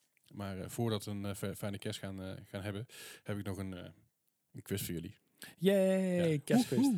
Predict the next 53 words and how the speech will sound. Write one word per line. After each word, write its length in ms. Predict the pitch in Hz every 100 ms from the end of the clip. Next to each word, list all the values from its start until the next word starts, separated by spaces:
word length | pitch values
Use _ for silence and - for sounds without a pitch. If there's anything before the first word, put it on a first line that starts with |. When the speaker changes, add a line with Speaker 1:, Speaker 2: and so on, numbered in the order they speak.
| 135
Speaker 1:
Eh, 320 | - 120 117 120 - - - - -
nou, 200 | - 135
het 120 | 127
is, 220 | 156 - -
het 120 | -
is, 300 | 151 - - - -
ehm, 540 | 139 143 139 135 139 - -
normaal 240 | 127 139
had 100 | 156
ik, 60 | 147
had 120 | 135
ik 100 | 143
altijd 220 | 143 135
een 60 | 131
hidden 160 | 113
link. 180 | 123 175 - -
En 120 | 123
ik, 80 | 120 -
ik 100 | - -
kon 180 | 147 135
deze 220 | 135 123
week 160 | 127
kon 120 | 123 131
ik 60 |
mezelf 300 | 117 113 120
niet 120 | 127
fatsoenlijk 280 | 123 - 113 113
toe 80 |
zetten. 240 | 95 135 180
Dus 100 | 127
ik 60 |
ga 100 | 117
jullie 180 | 117 110
alvast 240 | 107 110 -
van 100 | 113
tevoren 380 | 110 170 208
vertellen 240 | 135 127 117
wat 100 | 104
de 60 |
hidden 220 | 98 104 95
link, 160 | 95 -
wat, 140 | 98
wat 100 | 95
in 100 | 92
ieder 20 | 95
geval, 120 | 90
wat 100 | 107
de 80 | 110
link 260 | 95 101 -
is. 300 | 120 - - _ _ -
Speaker 2:
Kerst. 260 | - 95 - - _ _ _ _ _
Speaker 1:
Sorry? 180 | 107 208 - _
Speaker 2:
Kerst. 320 | - 98 -